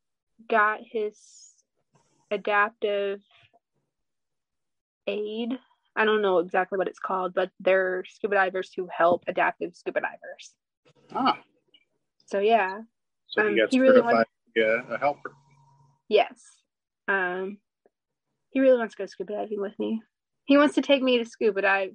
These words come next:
Speaker 1: this place that he scuba dived. <laughs> And I'm not opposed to it 'cause I love it.
Speaker 2: Yeah.
Speaker 1: I love scuba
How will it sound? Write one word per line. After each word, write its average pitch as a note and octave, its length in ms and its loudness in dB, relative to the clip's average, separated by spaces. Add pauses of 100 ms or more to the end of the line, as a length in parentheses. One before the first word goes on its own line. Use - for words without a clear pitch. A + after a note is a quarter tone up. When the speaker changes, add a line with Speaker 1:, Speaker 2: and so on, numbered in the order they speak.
Speaker 1:
this - 220 -14
place F#3+ 380 -4
that F3+ 420 -4 (840)
he G#3+ 100 -8
scuba F#3 320 -8
dived. - 340 -8 (720)
<laughs> - 180 -2 (800)
And A#3 60 2
I'm A#3+ 140 4
not C4 160 4
opposed C4 420 0
to G3+ 160 0
it G#3+ 320 -2 (320)
'cause A3 120 -10 (140)
I G#3+ 120 -2
love G#3 220 0
it. - 20 0
Speaker 2:
Yeah. D#3+ 180 2
Speaker 1:
I A3 80 -6
love B3 160 -8
scuba A3+ 260 -4